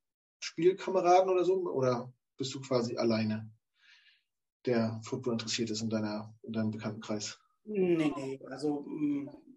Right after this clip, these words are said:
Speaker 2: viele aus meinem Bekanntenkreis spielen selber noch Football oder haben gespielt. Von daher ist da natürlich relativ viel, äh, Freunde auch, die wo f-,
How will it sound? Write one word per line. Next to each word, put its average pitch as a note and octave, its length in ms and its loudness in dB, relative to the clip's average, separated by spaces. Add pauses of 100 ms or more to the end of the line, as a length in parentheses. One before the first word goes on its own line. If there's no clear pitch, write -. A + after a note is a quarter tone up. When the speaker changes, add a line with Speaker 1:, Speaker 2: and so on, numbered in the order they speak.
Speaker 2:
viele G#3 320 4
aus F3+ 100 6
meinem E3 140 4
Bekanntenkreis D#3 560 2
spielen F#3 340 2
selber F3+ 260 6
noch F3+ 120 2
Football E3+ 340 0
oder D#3 180 0
haben D3+ 160 -2
gespielt. G#3 480 -2 (680)
Von D#3+ 180 -2
daher E3 560 6 (180)
ist - 220 -6
da D#3+ 80 6
natürlich D#3 380 -4
relativ D#3 340 -2
viel, E3+ 400 0 (1040)
äh, D#3 200 2
Freunde E3 400 4
auch, D#3+ 120 2
die E3 120 0
wo D3 120 0
f-, - 180 -12